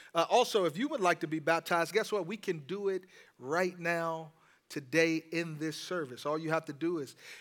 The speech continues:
head out here, go to the info center, let somebody know, uh, what you wanna do. We have towels, we have a minister. We just need a you, okay? And, and here, here, here's another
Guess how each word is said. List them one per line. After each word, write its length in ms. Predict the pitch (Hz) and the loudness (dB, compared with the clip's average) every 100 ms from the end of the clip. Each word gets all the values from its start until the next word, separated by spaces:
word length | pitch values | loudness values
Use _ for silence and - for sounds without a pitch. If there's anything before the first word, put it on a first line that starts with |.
| - | -4
head 200 | 185 185 | 0 2
out 180 | 170 160 | 2 2
here, 140 | 180 | 0
go 180 | 160 175 | -2 -4
to 140 | - | -4
the 180 | 156 151 | -4 -4
info 280 | 180 165 170 | -4 -6 -6
center, 280 | - 170 151 | -6 -8 -4
let 240 | 156 - | -4 -4
somebody 460 | - 170 160 160 151 | -8 -6 -4 -4 -4
know, 320 | 156 156 147 _ _ - - - | -6 -8 -10 _ _ -20 -18 -12
uh, 80 | 135 | -8
what 240 | 147 165 | -6 -6
you 140 | 160 | -8
wanna 240 | 151 151 151 | -8 -8 -8
do. 260 | 139 165 | -6 -4
We 260 | 160 147 165 | -4 -6 -4
have 320 | 156 143 135 - - - - | -2 -2 -6 -12 -20 -20 -4
towels, 500 | - 185 175 170 151 | 2 2 2 0 -4
we 160 | 160 165 | -4 -2
have 200 | 156 131 | -2 -4
a 80 | |
minister. 640 | 127 160 175 156 - 160 147 - _ | -6 -6 -4 -6 -8 -8 -8 -14 _
We 160 | 156 180 | -8 -4
just 260 | 160 151 | -4 -4
need 220 | 151 147 | -6 -6
a 60 | 131 | -8
you, 280 | 131 147 123 | -8 -8 -8
okay? 360 | 117 - 151 165 - - - - | -8 -4 -4 -4 -12 -20 -20 -4
And, 120 | 170 175 | 0 4
and 160 | 185 | 4
here, 300 | 190 254 269 | 4 6 8
here, 220 | 208 262 240 - - - _ | 8 8 6 2 -20 -20 _
here's 220 | 247 269 | 0 4
another 520 | 202 190 247 202 175 | 4 6 4 4 2